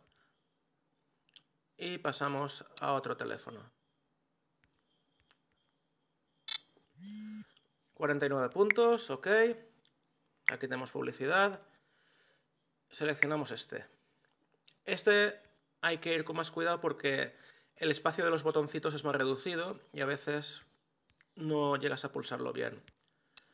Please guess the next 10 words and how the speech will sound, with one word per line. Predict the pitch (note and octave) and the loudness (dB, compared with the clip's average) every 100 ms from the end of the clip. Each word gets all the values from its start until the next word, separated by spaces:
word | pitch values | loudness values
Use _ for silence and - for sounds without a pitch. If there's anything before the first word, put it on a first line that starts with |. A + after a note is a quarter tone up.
| _ _ _ _ _ _ - | _ _ _ _ _ _ -14
Vamos | - - - | -12 -12 -10
a | |
ver. | - C3 G#3+ - _ _ _ _ _ _ _ _ _ _ _ _ _ - _ _ _ _ _ _ - _ _ _ _ _ - - _ _ _ - F#3 G#3+ G#3+ G#3+ G#3+ _ _ _ - _ | -2 -2 -2 -8 _ _ _ _ _ _ _ _ _ _ _ _ _ -20 _ _ _ _ _ _ -20 _ _ _ _ _ 0 0 _ _ _ -20 -16 -12 -12 -12 -16 _ _ _ -20 _
Lo | F3 D#3+ | -2 2
mismo | D3 B2+ | 2 2
de | A2+ | -4
siempre. | - E3 E3 F3 F3 F3 - _ _ _ | -2 -4 -2 0 0 -2 -10 _ _ _
Y | E3+ | -4
por | E3 D#3+ | 4 6
último, | F#3+ F3+ E3 | 6 4 -2